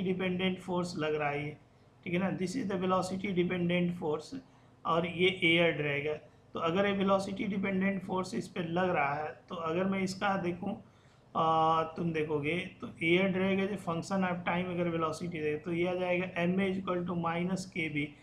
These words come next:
मैं यहाँ let किया हूँ, assume किया हूँ आप,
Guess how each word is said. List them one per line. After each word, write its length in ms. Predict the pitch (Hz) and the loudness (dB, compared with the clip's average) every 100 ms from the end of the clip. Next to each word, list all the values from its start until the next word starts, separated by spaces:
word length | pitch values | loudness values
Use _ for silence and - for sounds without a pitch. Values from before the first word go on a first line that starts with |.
| - - - | -20 -14 -4
मैं 200 | 165 190 | 0 2
यहाँ 280 | 175 190 | 4 4
let 320 | 175 190 190 - | 4 4 4 2
किया 220 | 175 170 | 2 4
हूँ, 180 | 165 180 | 2 0
assume 380 | 165 160 175 170 | 0 0 0 0
किया 260 | 156 160 | -2 -2
हूँ 180 | 151 156 | -2 0
आप, 200 | 156 170 | 0 0